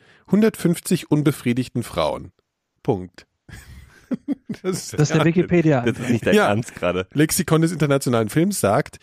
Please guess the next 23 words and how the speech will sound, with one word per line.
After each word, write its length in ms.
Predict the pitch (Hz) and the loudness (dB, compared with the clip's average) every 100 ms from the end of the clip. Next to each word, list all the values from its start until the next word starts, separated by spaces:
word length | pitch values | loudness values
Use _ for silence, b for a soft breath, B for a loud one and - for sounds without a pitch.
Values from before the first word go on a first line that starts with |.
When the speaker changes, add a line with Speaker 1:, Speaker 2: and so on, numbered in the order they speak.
| b _ | b _
Speaker 1:
Kindischer 480 | - 226 226 - 147 | -2 0 0 2 2
Steinzeit-Sexklamauk, 1400 | - 101 123 - 127 120 - 208 - 110 98 92 120 - | 2 2 2 2 2 2 0 -2 -2 -2 -2 0 -2 -4
stellenweise 580 | - 110 135 135 120 139 | 0 2 2 2 2 2
geschmacklos 680 | - 101 104 - 139 131 | -2 -2 -4 0 2 2
und 280 | - 135 127 | 2 -2 0
ordinär. 640 | 123 113 110 107 101 - - _ _ _ _ _ _ _ - | -2 -2 -2 -2 -2 -6 -14 _ _ _ _ _ _ _ -16
Ja, 140 | 117 | -14
so 60 | - | -8
Speaker 3:
Hätte 140 | 123 | -6
ich 60 | 139 | -2
Speaker 1:
viel, 80 | 156 | -2
Speaker 3:
jetzt 80 | 131 | 0
nicht 100 | 160 | 0
Speaker 1:
also, 100 | 131 | 2
Speaker 3:
erwartet. 400 | 139 147 127 95 | 2 2 0 -4
Speaker 1:
und 120 | 143 | -2
Speaker 3:
Ich 60 | 135 | -2
dachte, 160 | 131 175 | 0 0
Speaker 1:
dazu 120 | 220 240 | 0 0
Ennio 200 | 175 196 | 2 2
Speaker 2:
<laughs> 60 | |
So 0 | |
nicht 80 | 190 | 4